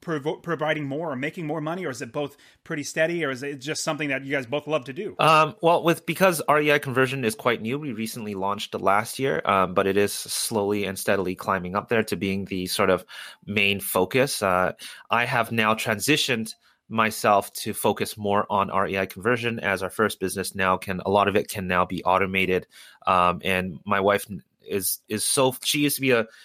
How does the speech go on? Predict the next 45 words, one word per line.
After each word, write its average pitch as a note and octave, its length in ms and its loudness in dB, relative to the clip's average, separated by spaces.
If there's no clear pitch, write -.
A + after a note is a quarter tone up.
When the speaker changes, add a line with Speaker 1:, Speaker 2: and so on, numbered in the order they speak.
Speaker 2:
nail D#3 160 4
artist. D3+ 300 4
Now C3+ 120 0
she's A#2 200 -10
fluent B2+ 320 -4
on G2+ 220 -6
Final C3 320 -2
Cut B2+ 260 -4
Pro, C#3 520 4
on G2+ 280 2
e-, C3 360 -12
internet C#3 340 0
marketing. C3+ 460 2
She's A#2+ 280 -4
just, - 320 -6
uh, A2+ 180 2
you B2+ 120 0
know, A2+ 80 4
she's B2+ 220 -2
great B2 360 2
at G#2+ 160 0
that G#2+ 180 0
stuff - 260 -2
now. G#2 140 0
So G#2+ 320 0
I A#2 60 -4
kinda B2+ 200 0
leave B2+ 180 -2
her C3 100 2
with A#2 160 2
that. A2 340 0
And, G2 320 -8
um, G2 300 0
now A2+ 120 2
I G#2+ 60 4
focus A2 480 0
a A2 60 -2
lot G2 420 4
more G2 340 -2
on F#2+ 140 0
R F#2+ 160 0
E F2+ 120 0
I E2+ 60 -2
conversion. G2 540 0
Speaker 1:
Now, D#3 320 0